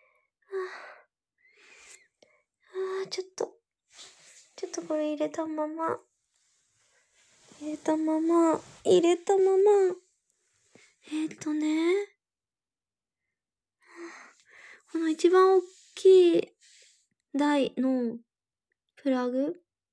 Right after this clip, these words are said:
アナルプラグは、ちょっと、大きすぎるから、これはちょっとお尻に入れるのは、私、今の私の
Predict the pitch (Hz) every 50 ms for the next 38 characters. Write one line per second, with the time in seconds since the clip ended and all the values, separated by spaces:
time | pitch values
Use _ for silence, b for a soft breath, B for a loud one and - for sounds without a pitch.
0 | _ _ - 285 277 285 285 285 285 302 294 - - 302 294 285 262 247 240 247
1 | 254 262 262 254 254 254 247 247 247 - _ _ _ _ _ _ _ _ _ _
2 | _ _ _ _ _ _ _ _ _ _ _ _ _ _ _ _ - - - -
3 | _ - 254 262 262 - - _ _ _ _ _ _ _ _ _ _ _ _ _
4 | _ _ _ _ _ _ - 254 262 262 _ _ _ _ _ _ _ _ _ _
5 | - 311 311 302 294 294 - - - 320 311 302 311 311 311 302 269 247 240 -
6 | - - _ _ _ _ _ _ _ _ _ _ _ _ - - 247 240 240 240
7 | 240 247 247 240 240 233 226 226 226 214 _ _ _ _ _ _ _ _ _ _
8 | _ _ _ _ _ _ _ _ _ _ _ _ _ _ _ _ - 269 277 294
9 | 302 311 311 311 - 339 330 - - 254 247 247 - - 302 302 302 285 285 285
10 | 277 277 285 277 277 - _ _ _ _ _ _ _ _ _ _ _ _ _ _
11 | _ _ - 277 277 269 277 277 269 277 277 269 254 240 226 214 208 196 - _
12 | _ _ _ _ _ _ _ _ _ _ _ _ _ - 240 240 - 277 277 -
13 | 294 285 285 - 311 330 320 294 269 277 285 277 277 262 247 240 - 247 240 -
14 | 269 262 269 285 294 285 269 240